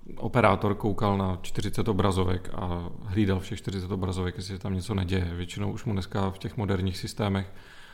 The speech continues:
pomáhá eh, nějaký automatický systém. Dejme tomu analýza obrazu založená na nějakých jednoduchých metodách umělé inteligence, která mu, která ho upozorní: "Podívej se na tuto obrazovku, tam se zrovna děje něco, co by tě mělo zajímat." No a podobné metody se používají také na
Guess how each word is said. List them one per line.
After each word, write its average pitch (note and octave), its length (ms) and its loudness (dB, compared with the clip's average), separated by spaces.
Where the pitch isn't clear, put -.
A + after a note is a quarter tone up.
pomáhá G#2 720 4
eh, F#2+ 420 0
nějaký G2 340 2
automatický G#2 640 2
systém. F2 580 -2
Dejme F#2+ 220 0
tomu F#2+ 480 0
analýza F#2+ 380 2
obrazu F#2+ 400 2
založená F#2+ 500 2
na F#2+ 100 0
nějakých F#2 400 -4
jednoduchých G2 460 0
metodách G#2 420 -2
umělé G2 280 0
inteligence, G#2 560 0
která G2 260 -2
mu, F#2+ 160 0
která G#2+ 180 2
ho G#2+ 100 4
upozorní: G#2 580 2
"Podívej G2+ 300 2
se G#2 140 0
na G2+ 60 0
tuto G2+ 240 -2
obrazovku, G2 520 0
tam F#2+ 160 0
se G2+ 120 -2
zrovna G2 340 2
děje F#2+ 180 2
něco, F#2 320 0
co - 120 -6
by F#2 100 0
tě G#2+ 100 -2
mělo G2+ 240 2
zajímat." F2+ 360 2
No A#2+ 60 4
a G#2+ 40 4
podobné A2+ 340 4
metody A2 300 2
se A2 140 -4
používají G#2+ 480 2
také A2 300 2
na A2 240 2